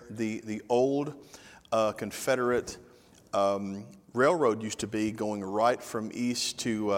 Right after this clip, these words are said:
uh, go-, going from east to west, uh, and, uh, it's, it, it was, they had all this rock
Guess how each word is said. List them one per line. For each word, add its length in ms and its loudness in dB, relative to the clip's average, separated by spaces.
uh, 280 -2
go-, 200 -4
going 300 -4
from 160 -12
east 260 -4
to 80 -2
west, 560 0
uh, 420 0
and, 400 -2
uh, 280 2
it's, 240 -4
it, 260 -6
it 80 -2
was, 180 -2
they 100 -4
had 100 2
all 180 6
this 260 -2
rock 460 4